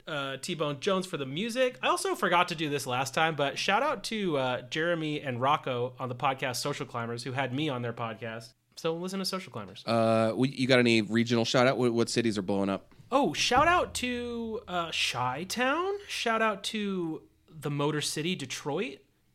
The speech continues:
Speaker 1: We got someone out in Wyoming. Many blessings to you.
Speaker 2: Oh, Wyoming. Very cool. That's like the whole, we got, that means we got, like, f-,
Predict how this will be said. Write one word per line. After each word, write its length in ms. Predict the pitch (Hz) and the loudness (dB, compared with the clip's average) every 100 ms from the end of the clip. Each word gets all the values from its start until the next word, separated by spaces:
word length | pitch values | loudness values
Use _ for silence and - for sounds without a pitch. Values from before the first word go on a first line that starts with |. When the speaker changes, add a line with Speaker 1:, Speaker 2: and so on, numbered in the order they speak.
| _ - | _ -4
Speaker 1:
We 100 | 196 | 2
got 200 | 226 190 | 2 4
someone 280 | 220 208 196 | 2 4 2
out 120 | 180 | 2
in 120 | 156 | 0
Wyoming. 720 | 151 156 156 202 233 269 240 | 2 2 2 2 2 2 2
Many 240 | 180 294 180 | 2 2 2
blessings 420 | 131 120 117 117 | -2 -2 -4 -6
to 120 | 127 | -6
you. 360 | 135 214 220 - _ - | -2 -2 -2 -8 _ -6
Speaker 2:
Oh, 380 | 127 156 147 139 | 4 6 6 2
Wyoming. 1160 | 135 120 117 120 170 285 370 311 165 120 104 98 | 4 4 4 6 8 8 8 8 8 8 6 0
Very 340 | 95 120 123 | 2 4 4
cool. 440 | 120 - 226 349 147 | 2 2 2 4 6
That's 240 | 143 202 | 6 6
like 120 | 208 | 6
the 100 | 135 | 6
whole, 120 | 139 165 | 4 6
we 80 | 180 | 4
got, 240 | 165 - | 4 4
that 140 | 135 196 | 6 8
means 180 | 151 131 | 6 6
we 60 | |
got, 140 | 143 127 | 4 4
like, 100 | 110 | 0
f-, 160 | - | -2